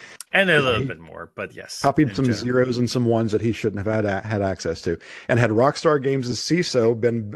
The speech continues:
Speaker 2: on, more on top of it, he could have probably blocked this guy from even getting in there. I mean, what does that say about you and your security team?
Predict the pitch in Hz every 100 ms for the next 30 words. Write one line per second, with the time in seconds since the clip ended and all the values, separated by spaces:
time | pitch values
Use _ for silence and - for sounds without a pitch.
0 | - 107 123 147 127 127 117 - 139 160
1 | 151 117 123 117 117 104 131 156 127 107
2 | 95 98 113 - 113 - 110 117 117 113
3 | 107 101 117 110 120 127 98 - - -
4 | 147 160 127 131 202 214 190 156 175 143
5 | 135 - 160 160 135 127 - 120 131 120
6 | - 151 131 104 101 87